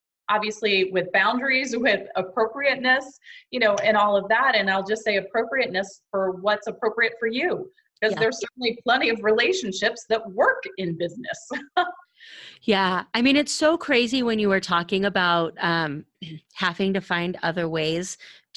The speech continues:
Speaker 2: to impact someone and to connect with them. I think especially now in this society, and maybe,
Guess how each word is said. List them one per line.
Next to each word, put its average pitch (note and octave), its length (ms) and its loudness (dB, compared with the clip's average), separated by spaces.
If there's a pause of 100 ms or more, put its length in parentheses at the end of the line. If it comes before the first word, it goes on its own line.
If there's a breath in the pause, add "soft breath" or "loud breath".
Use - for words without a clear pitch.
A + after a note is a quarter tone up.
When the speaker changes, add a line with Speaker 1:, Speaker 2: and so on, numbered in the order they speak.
Speaker 2:
to E3 440 2
impact F3 460 -2
someone F#3 320 -2
and F3 100 -4
to E3+ 140 -6
connect E3+ 340 -10
with G3 140 -6
them. A#3 260 0 (300 loud breath)
I F#3+ 60 0
think A#3+ 300 0
especially F#3+ 1000 -2 (100)
now D#3+ 760 0
in D3+ 460 -2 (460)
this - 460 -4
society, E3 580 -2
and F#3+ 160 0
maybe, C#4 400 -2